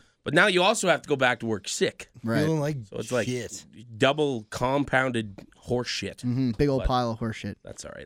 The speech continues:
Speaker 1: I like my job, so it's, it's all good. Gentlemen,
Speaker 2: Weasel.
Speaker 1: what has, uh, happened in the past two weeks? What is new,
Speaker 3: I
Speaker 1: Scotty?
Speaker 3: think we had Christmas and New Year's.
Speaker 1: Yeah.
Speaker 2: Uh, yeah, I
Speaker 3: And
Speaker 2: think those came around this year.
Speaker 1: Yep.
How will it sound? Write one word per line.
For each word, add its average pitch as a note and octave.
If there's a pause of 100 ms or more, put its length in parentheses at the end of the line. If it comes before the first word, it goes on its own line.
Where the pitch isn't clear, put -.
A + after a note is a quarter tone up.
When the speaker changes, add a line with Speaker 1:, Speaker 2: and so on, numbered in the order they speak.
Speaker 1:
I -
like -
my -
job, -
so -
it's, -
it's -
all D3
good. A2+ (460)
Gentlemen, E3 (580)
Speaker 2:
Weasel. B2 (280)
Speaker 1:
what D3+
has, C#3+
uh, D3
happened B2+
in C3
the A#2
past A#2+
two B2+
weeks? A2+ (280)
What D#3
is C3
new, C3+
Speaker 3:
I -
Speaker 1:
Scotty? F#2
Speaker 3:
think C3
we D#3
had C#3
Christmas - (380)
and A2
New A2+
Year's. A2+
Speaker 1:
Yeah. A#2
Speaker 2:
Uh, C#3
yeah, D#3+
I -
Speaker 3:
And D#3
Speaker 2:
think B3+
those B2+
came A#2
around A2
this A2
year. D3+
Speaker 1:
Yep. G#3+